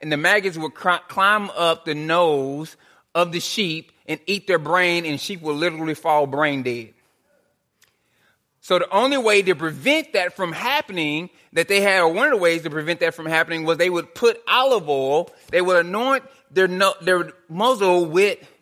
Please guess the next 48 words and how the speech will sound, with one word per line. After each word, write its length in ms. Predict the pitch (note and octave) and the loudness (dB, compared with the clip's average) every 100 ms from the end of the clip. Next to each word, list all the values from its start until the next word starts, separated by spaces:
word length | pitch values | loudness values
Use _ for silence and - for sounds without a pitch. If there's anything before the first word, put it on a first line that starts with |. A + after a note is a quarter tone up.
| _ _ _ _ _ - | _ _ _ _ _ -2
olive 400 | B3 C4 A3 D3 | 2 2 0 -2
oil, 320 | C3 C3 C#3+ | -4 -2 -4
and 220 | E3 D#3+ D3 | -6 -6 0
that 220 | G#3 A3+ | 0 0
would 200 | G3+ - | -4 -8
keep 360 | - C4 B3 _ _ _ _ _ _ | -6 -6 -6 _ _ _ _ _ _
flies 760 | - G#3+ A#3 G#3 E3+ E3+ F3 | -4 0 2 4 4 2 -2
from 280 | - F3 D#3 - _ - | -2 -4 -4 -10 _ -8
climbing 340 | G#3 A3 G#3 | 0 0 0
in 60 | G3+ | 0
their 140 | F#3+ | 0
nostrils 440 | G3 F#3 - F3 | 2 0 -4 -6
and 120 | E3+ F3 | -2 -2
that 100 | E3 | -2
happening. 440 | G#3 F#3+ C#3 B2 _ _ _ _ _ _ _ _ | -2 -4 -6 -14 _ _ _ _ _ _ _ _
See, 160 | - A#3+ | -4 0
the 80 | A3+ | 0
reason 360 | B3+ D4+ C#4 | 2 0 0
that 100 | G#3+ | -2
some 200 | - A3+ | -2 -2
of 120 | G#3+ F#3+ | 0 0
us 160 | E3+ | 0
are 60 | F3+ | -2
undevoted 500 | F#3+ G3+ F#3 F#3+ F3+ | -2 0 2 0 2
in 80 | F3 | -2
our 80 | |
spiritual 400 | D#3+ F#3 F#3 F3 | -2 -2 -2 -2
walks 260 | E3+ F3+ F#3 | 0 0 -2
is 120 | F3 | -2
that 180 | E3 D#3+ | -2 0
we 100 | G3+ | -2
have 120 | F#3+ | -2
allowed 340 | F3 F3 E3+ - | 0 0 0 -4
too 160 | A3+ | -6
many 160 | G#3+ G#3 | -4 -4
things 320 | G3+ G3 F3 | -4 -6 -4
of 40 | |
the 60 | F3 | -4
world 300 | E3 F#3 E3+ | -2 0 0
to 40 | |
enter 220 | D3+ F3+ E3+ | -2 0 0
our 80 | |
minds 380 | E3 F3 E3+ C#3+ | 0 0 0 0
and 120 | D3 | -4
render 240 | D#3 D#3+ D#3 | -4 -2 0
us 140 | D3 | -2
brain 320 | C3+ F3+ E3 | -4 -6 -6
dead. 300 | C3 B2 A#2 | -8 -8 -10